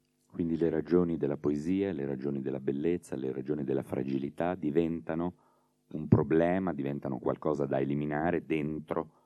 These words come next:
lo sforzo bellico, ma dentro una mentalità che, diciamo così, nel-, nell'economia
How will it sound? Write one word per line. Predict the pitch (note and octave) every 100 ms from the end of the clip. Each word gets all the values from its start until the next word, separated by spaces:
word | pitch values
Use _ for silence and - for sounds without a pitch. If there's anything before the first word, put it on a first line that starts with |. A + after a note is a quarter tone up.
| _
lo | C#2
sforzo | - - C#2+ C#2 C2+ - - D2 C#2 - -
bellico, | - C#2+ C#2+ F#2+ -
ma | C2+
dentro | B1 C#2+ C#2 C#2 D#2 D2+ - _
una | C#2+ C#2+
mentalità | C#2+ C2+ C2+ C2+ - C#2+ C#2+
che, | - C2+ - _ _
diciamo | - - B1+ C2 B1+
così, | B1+ C#2 C#2
nel-, | C2 B1+ - - -
nell'economia | C#2 C2+ - D2 D2 F#2 D#2+ D#2 D#2+